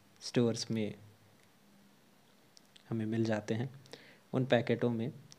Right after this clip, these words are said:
कौन सी गैस डाली जाती है ताकि वह लंबे समय तक बने रहें? तो इस प्रश्न का सही उत्तर होगा ऑप्शन नंबर बी,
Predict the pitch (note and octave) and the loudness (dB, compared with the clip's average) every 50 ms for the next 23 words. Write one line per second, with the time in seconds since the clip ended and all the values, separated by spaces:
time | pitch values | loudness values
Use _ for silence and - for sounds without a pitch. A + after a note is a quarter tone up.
0 | - - - - - - A#2 A2+ A2 A2 - G#2 G#2+ G#2+ A2 A2 A2 G#2+ G#2 G#2 | -20 -20 -20 -12 0 0 2 2 2 0 0 0 2 0 0 0 0 0 0 0
1 | G#2 G#2 G#2 G#2 G#2+ - G#2+ A#2 A#2 - A2+ A2 - A2 A2 G#2+ G#2+ G#2+ G#2+ G#2+ | 0 0 -2 -4 -2 -4 -4 -4 -2 -2 -4 -4 -2 -2 -2 -2 -2 -2 -4 -4
2 | G#2 - A2 G#2+ G#2+ G#2 - - - - - - - - - A#2+ A2 G#2+ G#2 G#2 | -2 -2 -2 -2 -2 -4 -4 -6 -6 -6 -18 -20 -20 -2 0 0 2 2 0 0
3 | A2 A2 A2 G#2+ - - - - - - - - - - - - - - - - | -2 -4 -8 -10 -12 -18 -20 -20 -20 -20 -20 -20 -20 -20 -20 -20 -20 -20 -20 -20
4 | - - - - _ _ _ _ _ _ _ _ _ _ - - - A#2 A2+ A2+ | -20 -20 -20 -20 _ _ _ _ _ _ _ _ _ _ -6 2 2 2 2 2
5 | - - A#2 A2+ - B2 A2+ A#2+ A2+ - A2+ A2+ A#2 A#2 - A#2 A2 A2+ A#2 G#2 | 0 0 0 0 0 2 2 2 2 4 2 0 0 2 2 2 2 4 2 4
6 | A#2+ A#2 - - A2+ A#2 - - - A2+ A2 A2 A2 G#2+ G#2+ G#2+ A2 G#2+ G#2 G2 | 4 2 2 2 0 -2 -2 -2 -4 -2 -2 -2 -2 -2 0 2 2 0 0 -4
7 | G2+ - - - A#2 A#2 A#2+ B2 C3+ D3 | -8 -6 -2 0 2 2 2 2 0 -2